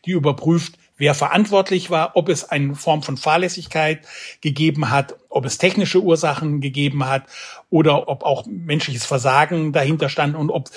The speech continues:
Menschen sich im Zusammenhang mit dieser Anlage pflichtwidrig verhalten haben. Das wissen wir alles nicht. Wir wissen nur, dass es halt bei den Kontrollen einige Verzögerungen gab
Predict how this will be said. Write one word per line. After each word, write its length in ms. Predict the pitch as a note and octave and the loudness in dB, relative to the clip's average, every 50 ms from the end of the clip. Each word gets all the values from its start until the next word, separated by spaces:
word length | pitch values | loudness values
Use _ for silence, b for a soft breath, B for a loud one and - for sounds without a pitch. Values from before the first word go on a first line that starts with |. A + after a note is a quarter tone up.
| B B B B B | B B B B B
Menschen 340 | - C#3+ D#3+ D#3+ - E3 D#3 | 0 2 2 2 2 0 2
sich 400 | - E3+ E3+ E3+ - - - - | 2 2 2 2 0 -6 -6 -2
im 160 | E3 D3+ D3 | -2 -2 -2
Zusammenhang 460 | - D#3+ C#3+ D#3 D#3 D#3 D3+ D#3 D#3 | -2 -2 0 0 0 0 0 -2 -2
mit 120 | D3+ D3 C#3 | -2 -2 -4
dieser 220 | D3+ C#3+ E3 E3 | -4 -2 -2 -2
Anlage 380 | D#3+ D3+ D3+ C#3+ C#3+ C#3 C#3 C3+ | 0 0 0 0 0 -2 -2 -6
pflichtwidrig 720 | - - D3 C#3+ - - C#3+ C#3 - - C3+ B2 A#2+ - B B B B B | -6 -6 -6 -6 -6 -6 -6 -6 -4 -4 -6 -6 -6 -10 B B B B B
verhalten 480 | - - C3 A#2+ B2 B2+ B2 C#3 B2 A2+ | -6 -4 -2 0 0 -2 -4 -4 -6 -4
haben. 220 | G#2+ G#2+ G#2+ - - | -4 -6 -8 -8 2
Das 280 | - F3+ G#3 - - | 2 2 2 2 2
wissen 260 | G#3+ A3 G#3 G#3+ G3+ F3+ | 0 0 2 2 2 2
wir 140 | F3 - | 2 2
alles 260 | D3+ D3 C#3 C3 - E3+ | 0 -2 -4 -4 -2 2
nicht. 320 | G3 B3 A#3+ - - B B B B B B B B B B B | 2 2 2 0 -8 B B B B B B B B B B B
Wir 180 | - D#3 D#3 D#3+ | -4 -4 0 0
wissen 240 | G3+ G3+ - F3+ F3 | 0 0 2 2 2
nur, 220 | F3+ F#3+ G3+ G3+ | 4 4 2 4
dass 200 | F3+ F3 D#3+ - | 2 2 0 0
es 120 | E3 - D#3+ | -4 -4 -4
halt 280 | D#3 D3+ - - - | -4 -4 -6 -12 -4
bei 140 | - D#3+ D3+ | -4 -2 -2
den 160 | C#3 C#3 C#3 | -2 -4 -4
Kontrollen 420 | - D3 D3 - - E3 F3 F3 F3 | -2 -4 -4 0 2 2 2 2 0
einige 320 | - E3 D3 D3 C#3 C3 | -2 -4 -4 -4 -4 -6
Verzögerungen 960 | - - A#2+ - - G#3+ A3+ A3+ A3+ F3+ G#3 G#3 G#3 G#3 G3+ G3+ G3+ G3+ G#3+ | -8 -10 -8 0 0 2 4 4 2 2 4 2 2 2 0 0 -2 -2 -2
gab 400 | G3+ F3 E3 E3 E3+ F#3+ F#3+ - | 2 4 4 6 4 4 2 -2